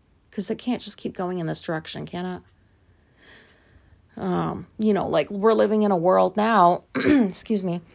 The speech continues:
where, like, <sighs> I feel very privileged saying this, and I don't mean to sound privileged. I just, I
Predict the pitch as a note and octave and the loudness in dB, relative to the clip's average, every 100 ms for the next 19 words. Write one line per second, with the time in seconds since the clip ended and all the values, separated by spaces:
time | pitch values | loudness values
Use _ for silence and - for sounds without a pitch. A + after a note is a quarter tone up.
0 | - - _ - G#3+ A3 A3 A3 G#3 F3+ | -20 -20 _ -2 4 4 6 6 4 0
1 | - _ _ _ _ _ _ _ _ _ | -10 _ _ _ _ _ _ _ _ _
2 | - _ _ _ _ _ _ _ _ _ | -20 _ _ _ _ _ _ _ _ _
3 | - G3 - - - - A#3+ A3+ C4 C4 | -16 -16 -16 -20 -20 0 0 2 4 4
4 | B3+ B3 B3+ A3+ G#3 A3 G#3+ - - G3+ | 6 4 2 -2 0 0 0 -2 0 2
5 | G3+ G3 - F3+ F3 G3+ G3 G3 F#3 E3 | 2 0 0 0 2 2 2 0 0 -2
6 | E3+ D#3+ D#3+ D#3+ D3 D#3 - - - F#3+ | -2 -2 -4 -6 -4 -4 -4 -8 -6 -6
7 | F#3 - - - _ _ - F#3+ G#3 G#3+ | -4 -4 -6 -12 _ _ 0 2 4 2
8 | G#3 G#3 - | 2 0 -6